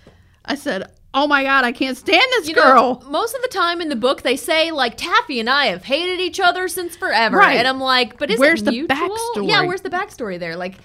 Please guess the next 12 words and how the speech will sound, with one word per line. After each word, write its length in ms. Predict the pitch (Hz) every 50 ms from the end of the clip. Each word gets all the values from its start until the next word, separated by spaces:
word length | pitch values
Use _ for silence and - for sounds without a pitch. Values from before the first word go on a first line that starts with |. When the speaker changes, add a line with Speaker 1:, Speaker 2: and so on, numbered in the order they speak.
| _ _ _ -
Speaker 2:
there 140 | 349 392
should 160 | 349 - 349 294
be 100 | 320 311
a 60 | 233
reason 560 | 196 190 233 254 247 233 202 196 180 185 170
why. 420 | 170 165 156 - - - - - - - - - -
The 140 | 302 277 - -
only 400 | 302 330 370 415 453 453 480 466 453
thing 180 | 466 381 330 339
we 140 | 302 277 - -
ever 260 | 240 262 269 269 320
get 400 | 320 233 240 208 170 165 - -